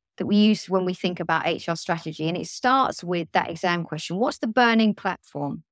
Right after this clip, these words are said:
So that could be increasing diversity, for example. It could be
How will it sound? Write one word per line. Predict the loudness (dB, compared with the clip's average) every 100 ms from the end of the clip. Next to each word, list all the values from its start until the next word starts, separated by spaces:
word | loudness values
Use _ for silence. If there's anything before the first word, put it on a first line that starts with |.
| _ _ _ _ _ _ _ _ _
So | 2
that | 2 2
could | 0 2
be | 2
increasing | 2 0 -4 -2 0
diversity, | 0 2 0 0 -8 -4 -4 -4 _
for | -12
example. | -8 -8 -8 -8 -4 -2 -2
It | -4 -6
could | -4 -4 -2
be | 0 0 0 -4